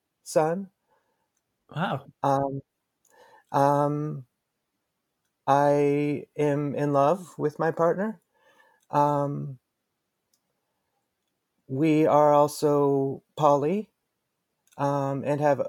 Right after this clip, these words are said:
Speaker 1: other intersectionalities. We're both queer.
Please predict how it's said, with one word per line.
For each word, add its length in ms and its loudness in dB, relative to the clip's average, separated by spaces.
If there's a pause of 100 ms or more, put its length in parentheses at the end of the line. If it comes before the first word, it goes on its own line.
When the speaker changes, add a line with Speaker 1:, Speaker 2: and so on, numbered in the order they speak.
(100)
Speaker 1:
other 380 0
intersectionalities. 1400 -4
We're 100 -6
both 280 -4
queer. 520 -4